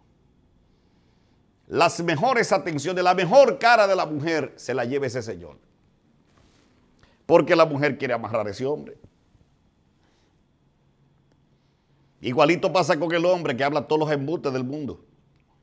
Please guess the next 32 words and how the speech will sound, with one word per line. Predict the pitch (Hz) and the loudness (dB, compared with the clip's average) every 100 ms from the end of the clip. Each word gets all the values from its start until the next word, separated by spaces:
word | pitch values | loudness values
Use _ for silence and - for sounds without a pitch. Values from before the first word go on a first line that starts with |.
| _ _ _ _ _ _ _ | _ _ _ _ _ _ _
Así | - 117 160 | -6 -4 0
mismo | 160 180 156 | 0 0 -2
están | 127 165 | -2 -2
los | 165 | -2
políticos | 123 127 151 117 107 | -4 -4 -4 -6 -6
ahora | 127 135 | -4 -2
mismo | 127 131 110 - - _ - | -2 -4 -6 -12 -20 _ -2
en | 107 | 0
este | 147 156 160 | 2 0 -2
país, | 131 127 117 107 - _ _ | 0 -2 -2 -8 -14 _ _
próximo | - 208 277 - 196 | 4 6 6 4 -2
a | 175 | -2
unas | 185 175 | 2 2
elecciones | 160 120 151 143 | 2 -2 -2 -2
del | 135 127 | -2 -2
día | 143 | -4
dieciocho | 131 120 - 139 139 135 | -4 -6 -4 -4 -4 -4
de | 120 | -8
febrero. | 107 98 92 80 _ _ _ _ _ _ _ _ _ - _ _ _ _ _ _ _ _ _ - _ _ _ _ - | -8 -8 -8 -12 _ _ _ _ _ _ _ _ _ -20 _ _ _ _ _ _ _ _ _ -20 _ _ _ _ -4
Y | 127 | 0
hay | 226 220 | 4 6
algo | 214 175 151 | 6 4 0
que | 147 | 0
yo | 151 | 0
he | 165 | 2
visto | 160 - | 0 0
en | 120 | -2
todo | 147 147 139 | 0 0 0
esto | 117 - - _ _ _ _ _ _ _ _ - | 0 -6 -20 _ _ _ _ _ _ _ _ -12
y | 104 | -8
me | 113 | -8
preocupa. | 95 98 - 175 - | -8 -10 -10 -12 -12